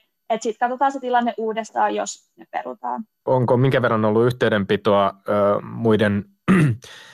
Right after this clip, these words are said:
Speaker 2: kilpatovereidesi kanssa tai muiden urheilijoiden kanssa? Tietysti teitä on, on pieni joukko hipposhallissa
Speaker 1: Mm.
Speaker 2: myöskin harjoittelevia urheilijoita. Miten te olette kommunikoinut tässä tilanteessa, että miten tästä poikkeustilanteesta voi saada parhaiten hyödyn irti, vai onko tämä,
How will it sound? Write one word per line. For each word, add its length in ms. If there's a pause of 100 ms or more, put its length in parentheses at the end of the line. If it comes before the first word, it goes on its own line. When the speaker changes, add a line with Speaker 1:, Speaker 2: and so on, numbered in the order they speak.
(140)
Speaker 2:
kilpatovereidesi 800
kanssa 360
tai 140
muiden 280
urheilijoiden 440
kanssa? 240
Tietysti 340
teitä 260
on, 180
on 260 (280)
pieni 260
joukko 480 (140)
hipposhallissa 560
Speaker 1:
Mm. 40
Speaker 2:
myöskin 300
harjoittelevia 560
urheilijoita. 680
Miten 300
te 100
olette 340 (640)
kommunikoinut 600
tässä 220
tilanteessa, 500
että 80
miten 240
tästä 180
poikkeustilanteesta 840
voi 160
saada 260 (520)
parhaiten 460
hyödyn 300
irti, 300
vai 180
onko 220
tämä, 260